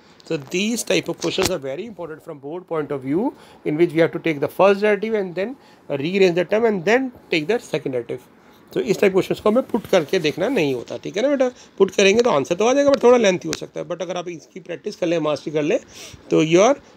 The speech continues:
perfect। और ये question बहुत important है board point ऑफ व्यू से, तो इनकी practice करेगा। All the very best। Chapter almost over हो चुका है, सिर्फ कुछ extra questions मैं आपको करवाऊँगा। जो इस साल का जो course है उसमें रोज थ्योरम और मीन वैल्यू थ्योरम डिलीटेड है, तो वो देखा जाए तो हमारा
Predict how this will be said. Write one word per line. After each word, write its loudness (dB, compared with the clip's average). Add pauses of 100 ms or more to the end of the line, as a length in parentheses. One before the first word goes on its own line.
(120)
perfect। 0
और -4
ये -4
question -4
बहुत 0
important -2
है 4
board 6
point -2
ऑफ -6
व्यू -10
से, -12 (480)
तो -2
इनकी -4
practice -4
करेगा। 0 (560)
All -2
the 0
very 0
best। -2 (360)
Chapter 0 (180)
almost 0
over -2
हो -2
चुका -6
है, -2
सिर्फ -2
कुछ -6
extra 0
questions 0
मैं 2
आपको -4
करवाऊँगा। 0 (540)
जो 0
इस -4
साल 2
का 0
जो -6 (100)
course 2
है 0
उसमें 0
रोज 2
थ्योरम 2
और 6
मीन 2
वैल्यू 0
थ्योरम -2
डिलीटेड -2
है, -2 (360)
तो 2
वो 2
देखा 0
जाए 2
तो -2
हमारा -4